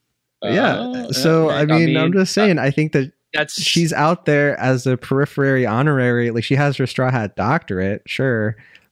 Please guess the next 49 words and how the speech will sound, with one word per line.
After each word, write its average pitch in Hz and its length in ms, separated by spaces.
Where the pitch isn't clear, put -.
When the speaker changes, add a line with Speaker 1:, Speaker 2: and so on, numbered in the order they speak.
Speaker 1:
But, 117 420
Speaker 2:
Yeah. 156 200
Speaker 1:
I 120 100
mean, 120 220
Bonnie's 127 380
gone 117 200
to 113 80
Straw 123 240
Hat 117 180
University. 107 760
She - 140
did 117 180
the - 60
four 120 240
years. 107 540
Speaker 2:
Yes. - 100
Speaker 1:
We 120 60
got, 107 280
<laughs> - 40
you 131 160
know, 147 300
uh, 131 260
not 190 180
that, 175 260
not 190 160
that 185 80
Vivi 151 300
didn't, 127 420
<laughs> - 40
you 202 100
know, 170 80
get 147 140
a 147 100
whole 135 220
saga, 120 540
um, 107 300
for 113 160
herself. 107 380
But - 240
I 180 40
think, 233 220
I 156 80
think 233 160
the 185 120
reason 143 260
I'm 107 120
more 117 180
compelled 98 720
by 98 440